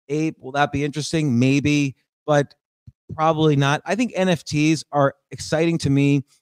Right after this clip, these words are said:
if you think of them as access to something. So you get, let's say you're a sports team. You're, let's say you're the New York Knicks basketball team, and you sell a ticket. Uh, and, and you sell the ticket to me, and then I sell the ticket to you for, like, you sell the ticket to me for a hundred dollars. I sell the ticket to you for two hundred.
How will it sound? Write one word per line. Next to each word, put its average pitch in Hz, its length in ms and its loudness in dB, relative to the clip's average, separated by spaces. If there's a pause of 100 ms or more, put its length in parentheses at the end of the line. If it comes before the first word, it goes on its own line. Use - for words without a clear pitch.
(160)
if 131 120 -14
you 135 80 -2
think 151 200 -2
of 139 60 -6
them 139 280 2
as 120 420 -2 (520)
access 127 580 -4
to 120 120 -10
something. 95 460 -6 (240)
So - 120 -4
you 147 180 0
get, 170 420 0
let's 214 160 -6
say 220 60 8
you're 180 160 6
a 147 40 6
sports 143 360 2
team. 95 140 -6
You're, 135 180 2
let's 165 120 -6
say 196 80 2
you're 160 120 2
the 139 80 0
New 139 120 4
York 139 160 2
Knicks 120 300 -6
basketball 110 520 -4
team, 90 260 -10 (380)
and 147 160 0
you 147 80 2
sell 160 280 4
a 139 80 -2
ticket. 117 360 -4 (440)
Uh, 131 400 0
and, 147 240 0
and 151 300 -2 (160)
you 147 200 -20
sell 202 120 2
the 185 60 2
ticket 156 220 -4
to 151 80 -2
me, 107 280 -2
and 151 80 -4
then 180 80 0
I 190 80 0
sell 190 160 -2
the 175 80 -2
ticket 165 280 -2
to 160 100 -2
you 156 160 6
for, 127 320 -2 (200)
like, 151 100 -8
you 180 60 -6
sell 208 140 4
the 190 60 4
ticket 180 180 2
to 165 60 -2
me 175 80 2
for 147 140 0
a - 20 4
hundred 165 240 0
dollars. 147 320 4
I 151 160 -2
sell 160 180 0
the 147 60 -2
ticket 143 260 -4
to 160 100 -4
you 147 60 0
for 131 100 -6
two 170 200 0
hundred. 156 320 2